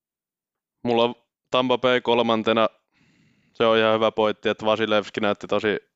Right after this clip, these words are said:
väsyneeltä viime playoffeissa, niin nyt pidemmän kevään, kevään kautta niin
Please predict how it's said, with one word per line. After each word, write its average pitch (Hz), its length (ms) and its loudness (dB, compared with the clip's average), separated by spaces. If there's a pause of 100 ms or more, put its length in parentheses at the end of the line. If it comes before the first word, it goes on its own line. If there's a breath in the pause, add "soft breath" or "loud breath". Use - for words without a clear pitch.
(120)
väsyneeltä 101 560 -2
viime 98 240 -2
playoffeissa, 95 800 -4
niin 87 280 -4 (760)
nyt 104 260 -4
pidemmän 101 340 -2
kevään, 98 340 -2 (420)
kevään 101 320 -2
kautta 87 440 -4
niin 90 160 -4